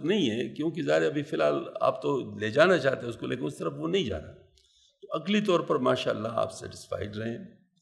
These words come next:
مسئلہ آپ کا حل ہے۔ لیکن یہ والی بات ہے کہ جو طبعی طور پر ہے تو اس کے لیے بس ایک concept clear ہونا چاہیے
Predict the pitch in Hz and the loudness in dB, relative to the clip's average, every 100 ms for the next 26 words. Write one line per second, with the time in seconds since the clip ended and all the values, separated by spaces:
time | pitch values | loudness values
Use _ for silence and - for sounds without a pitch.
0 | _ 101 104 101 101 - - - 98 92 | _ -14 -14 -4 -4 -4 -8 -8 -6 -2
1 | 104 101 90 - - _ _ _ _ - | -2 -2 -6 -10 -20 _ _ _ _ -2
2 | - - 131 180 175 151 143 131 135 151 | 0 2 4 6 8 8 6 4 4 -2
3 | 143 110 113 131 170 202 185 - - 120 | -4 -4 -2 2 2 4 2 2 2 2
4 | 143 - - - - - - 190 - 190 | 2 0 -8 -20 -20 -14 -4 -4 -2 0
5 | 185 175 151 147 - 139 147 139 123 113 | 2 4 2 -2 0 2 2 0 -2 -2
6 | - - _ _ _ _ - 123 117 185 | -8 -18 _ _ _ _ -4 -2 0 -2
7 | 190 - - _ _ _ 139 151 127 104 | -2 -10 -20 _ _ _ 0 4 4 4
8 | 101 - 90 98 | 0 -4 -6 -6